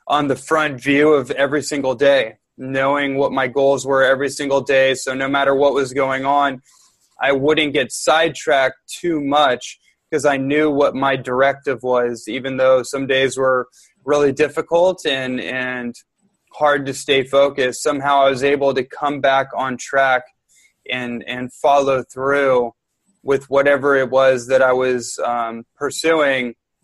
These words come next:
because there was a type of mental and emotional development. So my emotions don't get swayed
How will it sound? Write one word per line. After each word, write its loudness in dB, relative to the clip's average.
because -2
there 6
was 2
a -4
type 0
of -4
mental -2
and -4
emotional -2
development. 0
So -4
my -2
emotions 0
don't -6
get -4
swayed 0